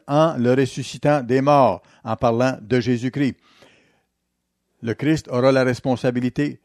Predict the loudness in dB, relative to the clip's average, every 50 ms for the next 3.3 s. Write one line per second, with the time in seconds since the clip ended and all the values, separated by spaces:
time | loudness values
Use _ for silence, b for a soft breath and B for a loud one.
0 | _ _ _ -2 2 2 2 2 -2 -6 -18 -20 -18 -16 -12 -6 -2 -2 0 2
1 | 2 2 2 2 2 -2 -6 _ _ _ -14 -14 -6 -2 -2 -2 0 0 0 0
2 | 2 2 2 0 0 b b b b _ 0 2 4 4 4 2 2 -2 -2 0
3 | 0 2 2 0 0 -2